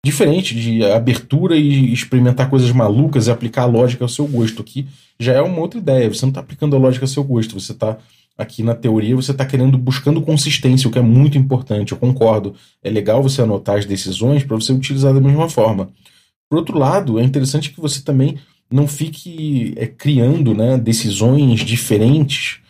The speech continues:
é, pra cada situação diferente que acontece, né? Porque também você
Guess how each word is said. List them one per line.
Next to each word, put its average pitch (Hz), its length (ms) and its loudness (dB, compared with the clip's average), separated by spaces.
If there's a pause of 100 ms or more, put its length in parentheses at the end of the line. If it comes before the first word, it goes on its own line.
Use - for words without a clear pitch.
(320)
é, 104 260 2
pra 113 200 -2
cada 135 280 0
situação 127 460 0
diferente 120 360 2
que 127 40 2
acontece, 107 680 0
né? 95 220 -2
Porque - 200 -8
também 110 300 0
você 104 580 -2